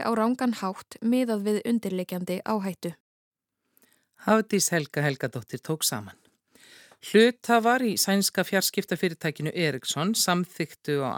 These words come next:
Speaker 2: aðalfundi í dag að veita stjórn fyrirtækisins og framkvæmdastjóra ekki traust sitt fram að næsta aðalfundi.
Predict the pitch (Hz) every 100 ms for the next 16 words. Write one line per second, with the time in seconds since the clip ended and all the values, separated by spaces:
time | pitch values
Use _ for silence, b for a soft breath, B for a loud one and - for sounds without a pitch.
0 | 156 151 139 147 123 131 120 - 110 170
1 | - B B B B - 170 151 - 185
2 | 190 - 185 - - 190 185 - 202 170
3 | 170 147 170 160 170 185 170 156 143 -
4 | 135 - - 302 - - - - - b
5 | b _ - 240 - - - 160 - 190
6 | 170 151 139 - - 202 262 214 160 131
7 | -